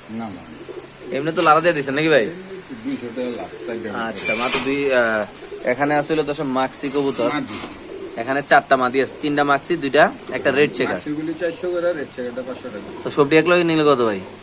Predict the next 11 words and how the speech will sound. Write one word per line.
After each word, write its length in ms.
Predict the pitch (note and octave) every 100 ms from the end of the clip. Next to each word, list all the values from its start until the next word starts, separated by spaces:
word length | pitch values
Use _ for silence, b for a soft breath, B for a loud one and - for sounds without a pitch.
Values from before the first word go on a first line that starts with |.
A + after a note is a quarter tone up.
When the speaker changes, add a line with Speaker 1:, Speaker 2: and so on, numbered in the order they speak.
| - - - -
Speaker 2:
তিন 120 | C#3
চারে 200 | C#3+ D#3
বারো 260 | C#3 C#3 E3+
আর 140 | D3+ C#3
হলো 100 | C3
পাঁচ। 260 | C3+ A#2 - -
Speaker 1:
সব 220 | B2+ C#3
একসাথে 480 | D3+ D#3 - D3 D3+
নিলে 120 | D#3+ D#3+
Speaker 2:
পনেরোশো, 380 | D3+ D3 C#3+ C3
ষোলোশো। 520 | C3 C3+ B2+ C#3